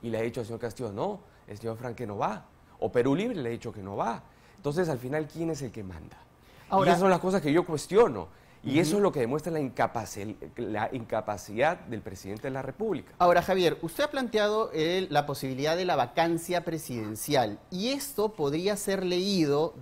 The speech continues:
Speaker 2: desde, eh, la opinión pública como una suerte de patear el tablero.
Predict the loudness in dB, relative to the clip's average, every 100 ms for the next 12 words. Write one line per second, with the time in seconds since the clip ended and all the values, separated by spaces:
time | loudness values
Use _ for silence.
0 | -6 0 0 0 -2 0 0 -2 -4 -2
1 | -2 -4 -4 -2 -2 0 -2 0 0 0
2 | 2 0 -4 -4 -4 -2 -2 -2 -4 -4
3 | -2 -2 0 -2 0 -2 0 -2 -4 -2
4 | -2 0 2 2 0